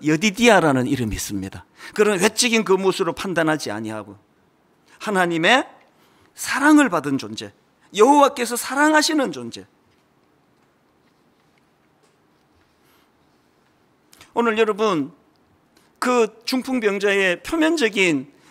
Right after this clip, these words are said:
그 몸을 가누지 못하는 그 사람의 병을 고쳐주시는 것만으로도 감당하기 어려운 은혜인데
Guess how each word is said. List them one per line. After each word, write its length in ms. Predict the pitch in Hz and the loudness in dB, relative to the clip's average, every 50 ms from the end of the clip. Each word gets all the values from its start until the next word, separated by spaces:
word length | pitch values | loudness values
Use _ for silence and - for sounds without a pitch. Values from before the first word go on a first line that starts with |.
| _ _ | _ _
그 100 | - 269 | -4 -2
몸을 420 | 285 262 233 240 277 311 320 330 349 | 0 0 2 2 4 4 4 4 4
가누지 400 | 339 233 226 240 254 247 - 220 | 4 2 2 2 0 -2 -2 -4
못하는 640 | 196 196 196 - 220 214 208 202 196 190 190 180 | -4 -4 -4 -2 -4 -4 -2 -2 -4 -4 -6 -6
그 160 | - 269 294 | -4 -4 -4
사람의 540 | 277 262 226 202 185 190 190 185 185 180 175 | -2 -2 -2 0 0 2 2 2 0 -2 -4
병을 300 | 147 190 190 185 185 180 | -4 -4 -4 -2 -4 -4
고쳐주시는 760 | - - 302 - 302 - - 320 - - 415 403 359 339 320 | -4 -4 -4 -4 -4 -6 -4 -4 0 0 2 4 4 4 4
것만으로도 800 | 277 269 240 196 180 175 175 180 180 165 160 143 - 127 120 120 - _ - - - _ _ | 4 2 0 2 0 0 0 0 -2 -2 -2 -2 -2 -4 -8 -8 -10 _ -20 -20 -20 _ _
감당하기 640 | - 185 214 226 240 269 285 294 311 320 277 285 | -2 0 0 2 2 2 4 4 4 4 4 2
어려운 440 | 254 240 233 226 196 185 170 151 139 - - _ - | 0 0 2 2 2 2 2 0 -2 -6 -10 _ -2
은혜인데 480 | - 214 196 165 139 127 113 117 107 107 | -2 0 0 0 -2 -4 -4 -6 -8 -10